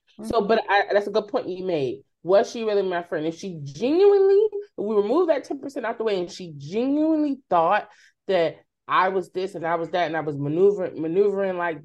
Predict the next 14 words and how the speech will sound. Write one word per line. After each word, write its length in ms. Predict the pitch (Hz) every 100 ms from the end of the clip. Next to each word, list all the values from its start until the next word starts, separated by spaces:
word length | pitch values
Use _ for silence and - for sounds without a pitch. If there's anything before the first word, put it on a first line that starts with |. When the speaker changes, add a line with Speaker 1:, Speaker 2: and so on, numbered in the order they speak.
| -
Speaker 1:
this. 500 | 170 208 196 185 -
Like, 320 | 160 139 120 - - -
um, 280 | 156 151 147
one 160 | 185
of 120 | 202 190
the 80 |
things 420 | 185 190 185 180 175 -
I 140 | 170
think 240 | 175 139
was, 200 | 147 139
like, 280 | 135 110 - _ -
you 140 | 156
know, 420 | 156 131 123 104 -
um, 420 | 135 123 107 69